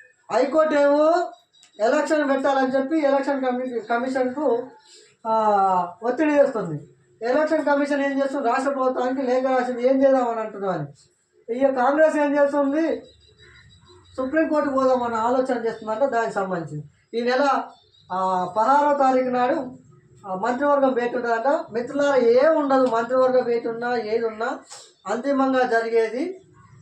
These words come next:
బీసీ రిజర్వేషన్లు, అది కాని పని. దయచేసి ఇది అర్థం చేసుకోవాల్సిన అవసరం ఉంది. రాజ్యాధికారం ద్వారానే బీసీలకు న్యాయం జరుగుతుంది. అందుకే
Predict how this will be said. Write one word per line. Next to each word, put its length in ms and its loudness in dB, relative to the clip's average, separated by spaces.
బీసీ 340 -2
రిజర్వేషన్లు, 760 -2
అది 200 -2
కాని 320 0
పని. 500 -2
దయచేసి 600 0
ఇది 340 -4
అర్థం 360 0
చేసుకోవాల్సిన 520 0
అవసరం 340 -2
ఉంది. 260 -4
రాజ్యాధికారం 800 0
ద్వారానే 380 2
బీసీలకు 600 -4
న్యాయం 420 -2
జరుగుతుంది. 600 -4
అందుకే 580 0